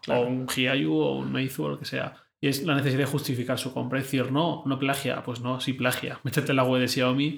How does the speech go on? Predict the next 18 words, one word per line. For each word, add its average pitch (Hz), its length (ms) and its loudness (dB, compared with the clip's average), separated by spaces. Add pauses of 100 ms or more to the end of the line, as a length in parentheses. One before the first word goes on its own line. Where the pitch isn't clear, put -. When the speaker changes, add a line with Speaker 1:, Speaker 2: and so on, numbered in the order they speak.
Speaker 1:
Sí. - 220 -4
Speaker 2:
mira 139 120 4
una 139 80 4
presentación, 135 640 0
mira 127 240 4
algún 127 160 2
de 123 60 0
sus 120 80 -4
productos 127 340 -2
y - 20 -2
vas 120 140 -4
a 123 40 -4
ver 123 160 -4
que - 100 -8
plagia - 240 -4
una 123 100 0
Speaker 1:
Sí. 117 60 2
Speaker 2:
barbaridad. 113 340 -4